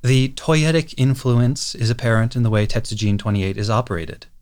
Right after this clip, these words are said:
by a remote control in the hands of a twelve-year-old boy. It is this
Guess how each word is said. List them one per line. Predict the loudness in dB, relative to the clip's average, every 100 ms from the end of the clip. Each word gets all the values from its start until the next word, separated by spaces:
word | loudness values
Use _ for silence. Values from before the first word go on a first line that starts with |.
| -20 -16 -14 -12 -10 -6 0
by | 2
a | 4
remote | 4 4 2
control | -2 -2 0 2 0 -4 -12 -4
in | -2
the | 0
hands | 0 0 -4
of | -4
a | -4
twelve-year-old | -2 -2 -2 -4 -4 0
boy. | 0 0 -2 -12 -20 _ _ _ _ _ _ _ _ _ _ _ _ -4
It | 2
is | 2 2
this | 0 0 -6